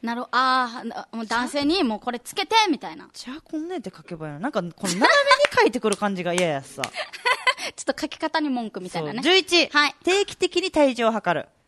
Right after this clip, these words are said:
Speaker 1: はい。
Speaker 2: うん。十二、毎日ストレッチをする。
Speaker 1: うん。
Speaker 2: 十三、毎日携帯を触らない時間を作る。
Speaker 1: うん。
Speaker 2: 十四、食品量の、あ、食料品の中で、
Speaker 1: はい。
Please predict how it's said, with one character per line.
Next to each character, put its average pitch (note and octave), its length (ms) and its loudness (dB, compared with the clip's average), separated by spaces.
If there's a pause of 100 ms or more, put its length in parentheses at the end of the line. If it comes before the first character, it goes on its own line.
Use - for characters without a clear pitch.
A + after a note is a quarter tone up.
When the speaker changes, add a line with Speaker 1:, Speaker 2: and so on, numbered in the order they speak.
Speaker 1:
は A3+ 240 -4
い。 G3+ 60 -4
Speaker 2:
う F3 40 -4
ん。 D3+ 320 -8 (360)
十 B3 180 2
二、 A#3+ 80 4
毎 D#4+ 200 4
日 B3 200 -2
ス - 60 -10
ト A3+ 120 0
レ G#3+ 80 4
ッ - 20 -4
チ - 160 -4
を A3 80 0
す E3+ 120 -6
る。 D3+ 140 -6 (100)
Speaker 1:
う A#3 60 -4
ん。 A3 380 -6 (160)
Speaker 2:
十 G#3 200 2
三、 F3 260 0 (520)
毎 F4+ 240 6
日 C#4 560 0
携 F#4+ 260 6
帯 G4 120 6
を F#4 80 6
触 F4+ 200 6
ら F4 80 4
な C#4+ 100 4
い A3+ 60 4
時 G#3 120 0
間 G3 140 4
を F3 80 2
作 - 180 -6
る。 C#3 220 -6
Speaker 1:
う A#3 40 -14
ん。 G3 440 -18 (160)
Speaker 2:
十 G3+ 160 2
四、 F#3+ 240 0 (380)
食 G#4 360 2
品 G#4+ 360 -2
量 B3+ 300 8
の、 D3 220 -4
あ、 E3+ 140 -2 (640)
食 G4 560 -2
料 G4 280 4
品 F#4+ 200 -2
の F#4+ 80 0
中 D4+ 260 2
で、 D3 260 -4
Speaker 1:
は A#3+ 160 -6
い。 - 120 -8